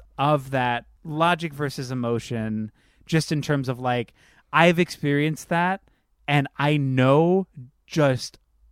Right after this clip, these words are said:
I know that when you die, that's what happens and that's what you experience. I chose not to experience that at the moments of my death. That was an embrace of it. That wasn't a dismissal of, like, who I am to you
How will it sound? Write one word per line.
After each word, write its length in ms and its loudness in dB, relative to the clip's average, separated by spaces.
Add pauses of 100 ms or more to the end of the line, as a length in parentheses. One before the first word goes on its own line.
(100)
I 160 0
know 640 2
that 300 -4
when 240 -2
you 80 -2
die, 560 -2 (500)
that's 420 0
what 180 -4
happens 480 -6
and 100 -6
that's 200 -4
what 80 -6
you 120 -2
experience. 680 -6 (320)
I 160 4
chose 280 2
not 200 -2
to 80 -2
experience 520 -6
that 260 -8 (380)
at 200 0
the 80 -6
moments 280 -4
of 60 -12
my 140 -6
death. 320 -8 (340)
That 240 2
was 160 2
an 80 0
embrace 480 0
of 120 -2
it. 220 -2 (260)
That 120 0
wasn't 240 -2
a 80 0
dismissal 720 -4
of, 140 -6
like, 340 -6 (580)
who 300 2
I 120 2
am 540 -2 (220)
to 140 -2
you 540 2